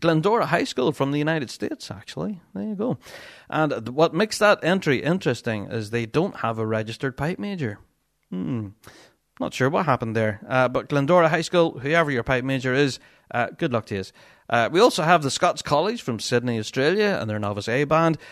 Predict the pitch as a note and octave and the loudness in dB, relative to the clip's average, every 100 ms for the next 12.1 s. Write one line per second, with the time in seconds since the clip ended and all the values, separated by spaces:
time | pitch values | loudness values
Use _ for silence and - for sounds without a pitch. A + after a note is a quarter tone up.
0 | - - B2+ - - G#3+ A3+ F#3 C#3 C#3 | -2 2 2 0 2 2 4 4 4 2
1 | - - - - G3+ E4 C#4 - - - | 0 -6 -2 4 4 4 0 -8 -8 0
2 | G3 - G#3 C4 A3 C3+ - A2+ G2+ G2 | 0 6 6 6 2 0 0 -2 -2 -4
3 | - - C3+ C#3+ - A#2+ A2 A2 G#2+ F3+ | -8 -4 -2 -2 -2 0 0 -2 2 2
4 | G#3+ F#3+ _ - A3 G#3 B2+ A2 G#2 - | 2 -2 _ -2 0 0 -2 -2 -4 -8
5 | - D#3+ G3 G#3+ - _ - C#3+ C3 A2 | -4 2 4 2 -2 _ 2 6 6 2
6 | - E3 E3+ D#3+ - F#3+ B3 - - - | 0 2 2 -2 -2 -2 -2 -4 -12 -12
7 | - E3+ A3+ - - D3+ D#3+ C#3+ C#3+ C#3+ | -2 0 0 -6 0 2 4 2 0 0
8 | C#3 C#3 A#2+ A2+ A#2+ A#2 - G#2 G#2+ - | 2 2 0 0 0 -2 -6 -4 -4 -6
9 | - - G2 G2 G2+ G2 F#2 G2+ - G#2 | -14 -12 -10 -10 -12 -14 -12 -12 -10 -10
10 | G2 G2+ A2+ B2+ B2 A#2 - - A#2 B2 | -8 -8 -4 -2 -2 -4 -12 -8 -2 -2
11 | G#2+ - F3 F3+ F#3+ F3+ D#3+ D3+ F#3+ F3+ | -2 -2 0 4 2 2 0 2 2 2
12 | C3 | 0